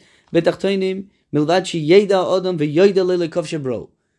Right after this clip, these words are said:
This is the whole tachlis. The tachlis of the yetzira is that we are moide b'kol ram, that the Ribbono Shel Olam is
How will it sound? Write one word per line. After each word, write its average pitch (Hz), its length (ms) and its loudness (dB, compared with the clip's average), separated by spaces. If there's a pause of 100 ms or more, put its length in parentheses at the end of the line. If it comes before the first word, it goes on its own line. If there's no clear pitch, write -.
(340)
This 202 200 0
is 180 200 -2
the 165 100 2
whole 214 160 0
tachlis. - 540 -8
The 147 100 -2
tachlis 208 500 -8
of 190 120 -6
the 196 140 -4
yetzira 196 400 -2
is 170 180 -2
that 160 180 -2
we 165 160 -4
are 160 80 0
moide 196 720 -2 (460)
b'kol 233 460 0
ram, 156 320 2 (720)
that 139 120 0
the 170 80 0
Ribbono 185 280 2
Shel 185 180 -4
Olam 185 360 0 (240)
is 156 300 -6